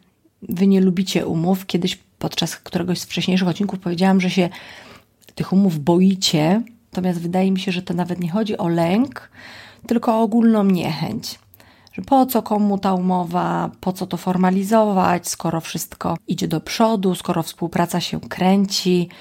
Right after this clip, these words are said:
mamy faktury opłacone, więc po co robić sobie jeszcze zamieszanie? To, tak szczególnie słyszę w przypadku mniejszych agencji, w przypadku większych agencji bardziej, albo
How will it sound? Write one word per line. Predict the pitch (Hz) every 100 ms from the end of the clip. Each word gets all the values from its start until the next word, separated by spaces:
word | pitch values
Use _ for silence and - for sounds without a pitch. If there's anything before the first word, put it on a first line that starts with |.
| - - - -
mamy | 202 202
faktury | 185 - - 185
opłacone, | 170 - 160 160 - 180 185 180 170 170
więc | 170 165 - - - _ _
po | - 214
co | 214 196 185
robić | 170 170 165
sobie | 170 165
jeszcze | 170 - 165
zamieszanie? | 160 165 160 - 233 - - -
To, | 90 85 -
tak | 202
szczególnie | - 185 190 185
słyszę | 170 - 185 - 190 190 - - - - - - -
w |
przypadku | - 190 185 - 190
mniejszych | 185 180 170 - 160
agencji, | 160 165 160 151 - 196 240 262 - - -
w |
przypadku | - 190 185 -
większych | 175 226 233 202
agencji | 175 175 180 185 185
bardziej, | 175 170 165 170 190 226 - -
albo | 190 202 190 180 180 175